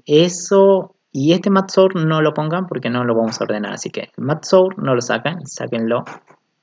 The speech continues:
¿sí? Esto también. Y aquí es el valor, que. En el mío, mi tabla aparece que, si se dan cuenta, en mayúscula.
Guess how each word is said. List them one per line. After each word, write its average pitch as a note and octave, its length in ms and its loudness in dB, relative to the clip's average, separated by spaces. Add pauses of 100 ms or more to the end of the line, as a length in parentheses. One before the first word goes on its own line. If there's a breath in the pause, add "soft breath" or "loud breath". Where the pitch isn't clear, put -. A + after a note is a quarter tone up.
(120)
¿sí? B2+ 200 -8
Esto - 180 -6
también. A2 380 -4 (720)
Y D#3+ 100 2
aquí G#3 400 2
es E3+ 160 4
el F#3 60 2
valor, F3 360 2
que. - 300 2 (160)
En C3+ 160 -8
el C3 100 -4
mío, E3 240 2
mi C#3 140 0
tabla D#3 380 0
aparece A2+ 420 -4
que, - 320 2
si - 160 -8
se A2+ 60 -4
dan A2+ 140 -4
cuenta, B2 220 0
en A#2+ 80 -2
mayúscula. A#2 640 -6